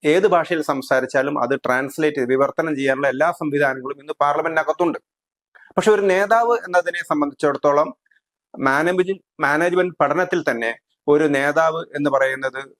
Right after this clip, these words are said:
നല്ലൊരു കമ്മ്യൂണിക്കേറ്റർ ആയിരിക്കണം എന്ന് പറയുന്നുണ്ട്. അപ്പൊ അതിനർത്ഥം നന്നായിട്ട് ഭാഷ കൈകാര്യം ചെയ്യാൻ കഴിയുന്ന ആളുകൾ, അവരാണ് നേതാക്കന്മാർ.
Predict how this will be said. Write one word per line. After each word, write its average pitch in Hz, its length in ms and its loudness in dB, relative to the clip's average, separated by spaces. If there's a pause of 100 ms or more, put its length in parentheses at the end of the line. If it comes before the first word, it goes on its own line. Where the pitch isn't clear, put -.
(300)
നല്ലൊരു 160 360 2 (100)
കമ്മ്യൂണിക്കേറ്റർ 170 680 0
ആയിരിക്കണം 135 500 -2
എന്ന് 131 140 -4
പറയുന്നുണ്ട്. 117 420 -2
അപ്പൊ - 180 -4
അതിനർത്ഥം 151 640 -2 (240)
നന്നായിട്ട് 180 600 0 (120)
ഭാഷ 143 380 0 (920)
കൈകാര്യം 165 480 2
ചെയ്യാൻ 147 320 0 (280)
കഴിയുന്ന 143 360 2
ആളുകൾ, 120 340 -2 (960)
അവരാണ് 160 480 2 (340)
നേതാക്കന്മാർ. 139 600 0